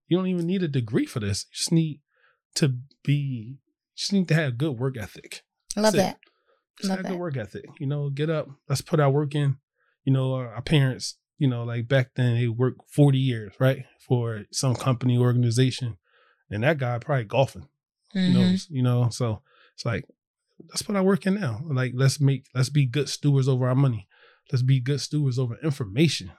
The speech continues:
Speaker 1: More importantly, you know, like, a lot of times, oftentimes we get information and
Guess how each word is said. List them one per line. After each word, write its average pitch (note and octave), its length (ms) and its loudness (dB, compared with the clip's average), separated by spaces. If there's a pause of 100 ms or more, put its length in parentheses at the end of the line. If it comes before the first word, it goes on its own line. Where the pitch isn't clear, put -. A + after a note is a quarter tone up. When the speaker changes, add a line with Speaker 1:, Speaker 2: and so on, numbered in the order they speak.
(260)
Speaker 1:
More C3+ 180 4
importantly, A#2+ 560 -2
you A#2+ 120 0
know, A2+ 160 0
like, A2+ 180 -6
a A2 60 -4
lot A#2 160 0
of A2+ 60 -2
times, A#2 280 -2
oftentimes A#2 540 -4
we B2+ 80 0
get B2+ 120 4
information B2 600 0 (500)
and A2 360 -2